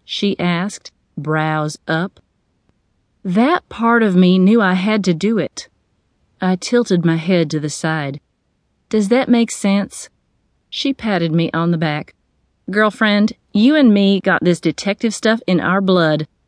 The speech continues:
I bet if you looked at our genes under a microscope, why, there'd be little Sherlock hats and magnifying glasses on 'em." "I guess you're right." Sujan gave me a sideways glance.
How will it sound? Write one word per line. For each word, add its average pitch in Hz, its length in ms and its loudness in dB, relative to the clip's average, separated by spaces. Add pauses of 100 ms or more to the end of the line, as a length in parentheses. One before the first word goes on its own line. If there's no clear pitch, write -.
I 311 100 0
bet 294 220 4
if 190 160 2
you 226 100 2
looked 240 220 2
at 185 60 0
our 196 160 2
genes 196 420 4
under 165 240 2
a 151 60 0
microscope, 185 640 -2
why, 160 260 -2 (180)
there'd 175 180 0
be 160 220 0 (160)
little 185 260 2
Sherlock 180 560 0
hats 170 400 -6
and 147 160 0
magnifying 160 560 0
glasses 160 480 -2
on 156 160 -2
'em." 147 160 -6 (500)
"I 220 200 -2
guess 240 360 -2
you're 208 120 0
right." 190 460 -2 (840)
Sujan 170 840 0
gave 165 260 0
me 165 160 0
a 139 140 -6
sideways 160 720 -2
glance. 160 560 -4